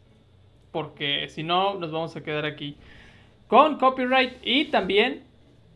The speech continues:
con las ganas de platicarles. Yo la neta, ese juego... o sea, es que me gusta un chingo como la estética, que se ve bien guapo el cabrón,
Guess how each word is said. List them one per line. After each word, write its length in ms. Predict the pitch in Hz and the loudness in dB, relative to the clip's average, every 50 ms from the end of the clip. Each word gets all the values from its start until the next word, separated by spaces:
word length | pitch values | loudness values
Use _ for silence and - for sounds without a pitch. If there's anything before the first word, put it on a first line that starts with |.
| - _ _ - - _ _ - | -20 _ _ -20 -20 _ _ -4
con 1400 | - 175 156 160 156 151 156 151 151 151 151 147 147 147 147 147 143 143 143 143 143 143 143 143 139 143 147 147 - - - _ - - - - - _ _ - - | -2 0 2 2 2 0 0 -2 -2 -4 -6 -6 -6 -6 -6 -6 -6 -6 -6 -6 -6 -6 -6 -8 -8 -10 -10 -14 -20 -20 -20 _ -20 -20 -20 -20 -20 _ _ -18 -12
las 260 | - 151 147 143 139 | -6 -4 -4 -4 -4
ganas 320 | 170 180 190 190 180 160 | -6 -6 -4 -4 -4 -4
de 80 | 156 151 | -6 -10
platicarles. 580 | 143 - 156 - - 143 - 180 180 185 175 - _ _ - - - - - - - - - - _ - - _ - - _ - | -12 -12 -12 -12 -12 -12 -10 -10 -10 -10 -14 -18 _ _ -20 -20 -20 -20 -20 -20 -20 -20 -20 -20 _ -20 -20 _ -20 -20 _ -4
Yo 140 | - 196 220 | 0 2 4
la 140 | 247 254 247 | 4 4 4
neta, 440 | 247 262 262 - 277 285 349 - - _ _ _ _ _ _ _ - - - | 4 0 2 2 0 0 0 -6 -18 _ _ _ _ _ _ _ -20 -10 -2
ese 240 | 208 196 196 254 240 | -2 0 2 2 2
juego... 600 | - - 254 262 254 254 254 254 262 262 - - _ _ - - _ _ - | 4 6 6 6 6 6 4 4 4 2 -4 -12 _ _ -20 -20 _ _ -2
o 100 | 202 196 | 0 2
sea, 80 | 196 254 | 2 2
es 80 | 254 | 0
que 120 | - 339 349 | 0 -2 0
me 160 | 311 262 208 | 2 0 0
gusta 320 | 196 233 285 269 269 - 320 | 0 0 -4 -6 -6 -6 -8
un 100 | 294 - | -8 -6
chingo 460 | - - 277 269 277 277 285 277 214 | -2 0 0 0 0 -2 -4 -6 -4
como 260 | - 196 175 160 151 | -4 -4 -2 -2 -2
la 140 | 151 151 151 | 0 2 0
estética, 720 | 151 151 - - 214 214 214 285 269 - - 294 330 415 | 0 0 0 2 2 2 2 0 -6 -2 -2 -2 -2 -2
que 180 | - - 208 - | -6 -12 -14 -14
se 140 | - - 160 | -10 -8 -6
ve 80 | 160 | -4
bien 180 | 170 190 190 185 | -2 -2 -2 -2
guapo 280 | 185 180 190 190 - 185 | -2 -2 -2 0 -2 -2
el 80 | 170 - | -2 0
cabrón, 420 | 156 143 143 143 147 165 180 - | -4 -4 -4 -4 -8 -8 -10 -12